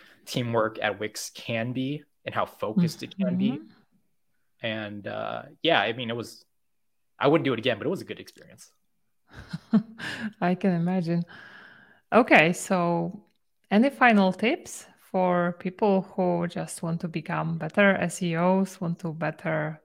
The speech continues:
Speaker 2: navigate through their career? I f-, I feel that you have so many of them still to share. <laughs>
Speaker 1: Yeah, I would say, like, you could, you can just focus on being, like, a good person. So what you have to understand about all the advice that I've given here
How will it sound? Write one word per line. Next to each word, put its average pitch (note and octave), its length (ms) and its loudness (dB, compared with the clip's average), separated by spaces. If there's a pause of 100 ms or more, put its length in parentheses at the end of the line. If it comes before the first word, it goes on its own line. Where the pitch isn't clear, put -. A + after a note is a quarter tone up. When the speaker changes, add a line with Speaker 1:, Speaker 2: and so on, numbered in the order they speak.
(120)
Speaker 2:
navigate E3 600 -4
through E3+ 200 -4
their D#3+ 220 -2
career? F#3 600 -2
I F#3+ 160 0
f-, - 360 -10
I F#3+ 160 -2
feel B3+ 300 2
that G#3 280 4
you G3 80 2
have F#3 340 -2
so F#3 220 -4
many F3 260 0
of D#3+ 180 -8
them E3+ 220 -2
still D#3+ 340 -6
to F3+ 120 -8
share. E3 480 -2 (160)
<laughs> A#3 80 8 (1400)
Speaker 1:
Yeah, D3+ 220 0
I A#2 100 -2
would F3 280 -8
say, C#3+ 640 -2
like, A#2+ 280 -8 (720)
you B2+ 100 -8
could, C#3 300 -4 (1160)
you C#3 80 -14
can F#3 80 0
just G3 180 -4
focus F#3 720 0 (1600)
on C3 260 2
being, A2+ 240 -2
like, G2+ 240 -8
a A2+ 80 -14
good G2+ 240 -14
person. - 180 -8
So C3 140 -4
what D3 220 -4
you F3 80 -2
have F3 160 -2
to F#3 80 -4
understand C#3 380 -6
about G#2+ 160 -2
all A2 100 -2
the A#2 100 -2
advice G#2 300 -6
that G2+ 100 -4
I've G2 140 -10
given G2+ 180 -14
here G#2 300 -16